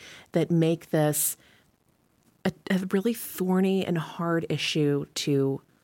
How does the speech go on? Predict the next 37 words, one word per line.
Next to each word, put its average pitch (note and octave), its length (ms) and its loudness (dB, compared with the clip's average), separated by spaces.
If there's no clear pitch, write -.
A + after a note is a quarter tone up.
solve. - 500 -6
And D#3+ 140 0
so E3+ 460 2
in A3+ 140 4
the A#3 80 2
letter, E3 260 2
we D#3+ 120 2
did D#3+ 140 0
a C#3+ 60 -2
couple D3 360 -4
of D3 80 -4
things. C#3+ 640 -2
Uh, D3+ 240 0
we F3+ 120 2
came G3+ 320 2
out D#3+ 360 4
wanting F3+ 420 4
to F3+ 140 -2
be D#3 260 2
proactive D#3 880 -2
and, D#3+ 220 2
and D#3 200 -2
call D3+ 340 -2
attention D3 500 -4
and D#3 120 -4
really D3 380 0
try F3 160 -2
to D#3+ 60 0
paint D#3 360 -2
a E3 60 -4
path D3 280 -4
forward. C#3+ 540 0
We E3 100 0
put F#3 200 -4
out E3+ 180 0
five D3+ 460 -2
recommendations, D3+ 1000 -4